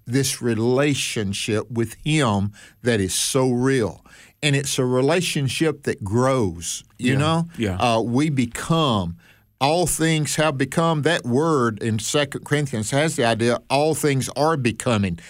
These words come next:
Speaker 1: They have become and continue to
Speaker 2: Amen.
Speaker 1: become new. And,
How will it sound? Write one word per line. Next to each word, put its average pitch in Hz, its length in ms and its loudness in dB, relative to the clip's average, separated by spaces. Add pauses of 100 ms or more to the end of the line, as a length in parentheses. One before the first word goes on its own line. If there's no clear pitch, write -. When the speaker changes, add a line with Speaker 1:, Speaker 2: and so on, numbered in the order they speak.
(120)
Speaker 1:
They 127 160 2
have 143 360 0
become 156 540 0
and 117 220 -4
continue 120 640 -2 (240)
to - 140 0
Speaker 2:
Amen. 117 180 2
Speaker 1:
become 117 400 2
new. 101 260 0 (400)
And, 123 320 -2